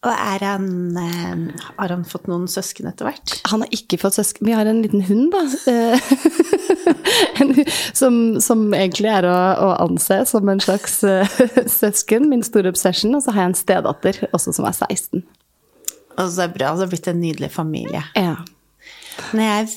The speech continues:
Speaker 1: veldig spent på historien videre, for du
Speaker 2: Mm.
Speaker 1: kommer ut av offerrollen.
Speaker 2: Ja.
Speaker 1: Eh, tar ansvar for eget liv. Og hvor går veien videre da? Og hvem er det som støtter deg?
Speaker 2: Og dette var jo sånn interessant, fordi min, min passion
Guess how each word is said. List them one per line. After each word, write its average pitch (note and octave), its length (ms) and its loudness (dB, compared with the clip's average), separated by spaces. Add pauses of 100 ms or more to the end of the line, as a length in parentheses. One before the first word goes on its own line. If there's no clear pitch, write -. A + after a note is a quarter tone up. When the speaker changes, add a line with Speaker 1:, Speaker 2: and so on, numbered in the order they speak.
Speaker 1:
veldig F#3+ 320 -2
spent - 440 -6 (140)
på G3 100 -4 (140)
historien F#3+ 680 -4
videre, F#3+ 400 -6 (100)
for - 140 0
du G3+ 80 2
Speaker 2:
Mm. E3+ 40 -6
Speaker 1:
kommer G#3 300 -6
ut - 320 -14
av F3 320 -8
offerrollen. G3 560 -4 (160)
Speaker 2:
Ja. A3+ 160 2 (420)
Speaker 1:
Eh, F#3 720 -2
tar G#3 160 -4
ansvar F3 500 -4
for - 120 -10
eget E3 320 -6
liv. B3+ 360 -6 (280)
Og A3 100 -10
hvor A3 300 -2
går G3+ 560 -4 (160)
veien F3+ 520 -2
videre F3 500 -6
da? G3 140 -4 (220)
Og G#3 200 0
hvem G3+ 280 -2
er E3+ 160 -6
det E3+ 80 -6
som G3 120 -6
støtter - 460 -10
deg? - 60 -12 (220)
Speaker 2:
Og A#3+ 100 2
dette A3+ 240 0
var A3 120 2
jo F#3 180 2
sånn G3 160 2
interessant, F#3 460 0
fordi G3 180 2
min, G3 300 2 (100)
min G3 200 2
passion A#3+ 640 0